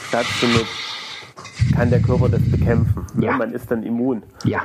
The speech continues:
Speaker 1: Aber also diese Immunisierung, äh, die man sozusagen dann von außen macht,
Speaker 2: Mhm.
Speaker 1: ist, äh, findet statt, indem ich entweder dem Körper solche Antikörper zuführe oder
Speaker 2: Ja.
Speaker 1: ich, äh,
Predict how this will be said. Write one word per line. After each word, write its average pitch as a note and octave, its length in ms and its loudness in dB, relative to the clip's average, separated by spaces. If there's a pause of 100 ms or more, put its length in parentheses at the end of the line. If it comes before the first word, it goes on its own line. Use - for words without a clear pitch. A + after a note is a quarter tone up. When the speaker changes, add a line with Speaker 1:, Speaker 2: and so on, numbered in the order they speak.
(260)
Speaker 1:
Aber A#2+ 320 -2
also A#2+ 260 -4
diese B2+ 280 -2
Immunisierung, C#3+ 1040 0
äh, B2 220 -2
die B2+ 160 -4
man B2+ 200 0
sozusagen A#2+ 600 -2
dann A#2 140 -2
von - 200 -6
außen F#3 380 -2
macht, E3+ 420 -6 (200)
Speaker 2:
Mhm. A#2+ 360 0 (420)
Speaker 1:
ist, - 420 -4
äh, B2 260 2
findet C3 300 0
statt, C#3+ 240 -2
indem B2+ 260 2
ich B2 120 -4
entweder C3 500 0 (440)
dem A#2 160 2
Körper B2+ 300 2
solche G#2+ 280 -2
Antikörper D#3+ 540 -2
zuführe G3 680 -2
oder D#3+ 500 2
Speaker 2:
Ja. G2 300 2 (1160)
Speaker 1:
ich, D3+ 320 -2
äh, C3 460 0